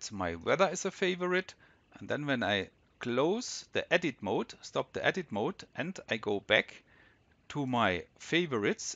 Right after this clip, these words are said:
and then these two elements now appears here in my favorite view. Like for example here for switching, or to see here, for example, the outside temperature. This is one possibility to use the favorites. Links, via links, we can jump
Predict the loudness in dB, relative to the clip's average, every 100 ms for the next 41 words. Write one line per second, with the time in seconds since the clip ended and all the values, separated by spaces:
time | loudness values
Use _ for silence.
0 | -10 -4 0 0 0 -2 -2 -4 -2 2
1 | 2 4 4 2 0 -4 0 0 -2 -4
2 | -2 -2 -2 -2 -2 -2 -12 -20 _ -6
3 | -2 -2 -2 -4 -2 -2 -6 -14 -16 -20
4 | -20 _ -10 -10 -10 -10 -4 -4 -4 -4
5 | -6 -8 -12 -8 -6 -2 -2 -4 -10 -20
6 | -18 -12 -4 -4 -6 -10 -8 -6 -6 -6
7 | -6 -10 -6 -6 -4 -8 -8 -20 _ -16
8 | -16 -14 -14 -14 -14 -18 -18 -12 -12 -12
9 | -20 _ _ -10 -10 0 2 4 0 0
10 | 0 2 2 0 0 -2 -12 -20 -8 -4
11 | -2 -2 -4 -10 _ -12 -10 -12 -14 -16
12 | -10 -10 -10 _ -20 -20 -4 6 6 6
13 | 2 2 8 10 8 4 0 -2 -2 2
14 | 2 8 8 8 2